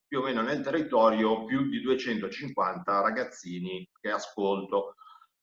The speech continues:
Al mattino, come sai, eh, con la scuola abbiamo, facciamo le lezioni con la didattica a distanza e io,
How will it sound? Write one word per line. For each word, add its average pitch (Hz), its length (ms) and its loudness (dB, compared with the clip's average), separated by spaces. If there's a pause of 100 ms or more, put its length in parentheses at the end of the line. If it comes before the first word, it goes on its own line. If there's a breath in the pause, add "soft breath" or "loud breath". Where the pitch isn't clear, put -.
(420)
Al 107 180 -2
mattino, 110 480 2
come 95 160 0
sai, 92 640 2
eh, 98 280 0
con 92 140 0
la 92 80 2
scuola 92 400 4
abbiamo, 87 1080 0
facciamo 92 300 -2
le 87 140 0
lezioni 87 580 -6 (340)
con 90 100 -4
la 90 60 -2
didattica 92 500 -2
a - 20 0
distanza 117 800 2
e 107 140 -4
io, 127 460 6